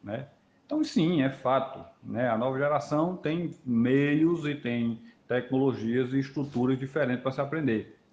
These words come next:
Mas seja como for, precisa-se de um mínimo dessa estrutura, né? Não adianta nada eu inovar se o aluno não vai ter acesso à internet, como a gente acabou descobrindo,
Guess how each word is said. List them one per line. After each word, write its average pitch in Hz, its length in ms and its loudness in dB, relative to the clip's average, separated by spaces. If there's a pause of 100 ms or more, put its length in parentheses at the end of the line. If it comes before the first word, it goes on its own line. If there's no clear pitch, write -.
(300)
Mas 104 120 -10
seja 113 240 -4
como 135 240 2
for, 170 480 0 (340)
precisa-se 113 1080 -2 (460)
de 104 160 -4
um 117 80 2
mínimo 120 560 4 (200)
dessa 110 420 -2
estrutura, 95 500 -12 (240)
né? 120 220 -12 (120)
Não 104 100 -8
adianta 117 280 -2
nada 117 240 0
eu 120 60 2
inovar 123 480 2
se 139 100 -10
o 139 60 0
aluno 127 260 0
não 127 80 -2
vai 113 140 0
ter 113 120 -2
acesso 110 300 -4
à 110 40 -4
internet, 104 500 -4 (420)
como 104 140 -8
a 101 40 -4
gente 107 180 -4
acabou 110 320 -2
descobrindo, 120 600 -2